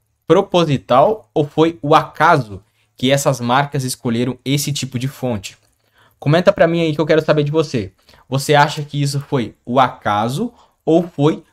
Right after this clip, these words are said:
proposital? Porque a pessoa que fez, a agência que fez esse, esse logo, né? Que é só a utilização de fontes.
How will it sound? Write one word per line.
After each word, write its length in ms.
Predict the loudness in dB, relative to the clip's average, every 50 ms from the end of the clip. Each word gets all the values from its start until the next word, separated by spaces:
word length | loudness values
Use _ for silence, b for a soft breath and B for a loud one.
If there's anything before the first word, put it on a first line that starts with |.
| _ _ _
proposital? 920 | -4 -4 -4 -2 -2 -2 -2 -2 -2 -4 -2 0 2 2 2 2 0 -4 -10
Porque 260 | -10 -6 -4 -4 -4 -2
a 120 | -2 -2
pessoa 640 | -2 -2 -4 -6 -6 -6 -4 -2 0 0 0 0 -2
que 80 | -4
fez, 380 | -12 -10 -6 -4 -4 -2 -2 -2
a 80 | -2
agência 460 | -2 -2 -2 -4 -4 -4 -4 -4 -6 -8
que 120 | -10 -12
fez 240 | -10 -6 -6 -4 -4
esse, 360 | -4 -6 -6 -6 -6 -6 -6 -6
esse 240 | -6 -6 -6 -6 -4
logo, 380 | -2 2 2 2 2 0 -2
né? 160 | -4 -6 -6 b b b b b b b b _
Que 120 | -6 -6 -6
é 60 | -4
só 520 | -6 -6 -4 0 2 4 4 2 2 0 -4
a 80 | -4
utilização 560 | -4 -4 -6 -8 -8 -4 -4 -4 -4 -4 -6
de 140 | -6 -6 -8
fontes. 640 | -8 -6 -4 -2 0 0 -2 -4 -6 -10 -12 -14 b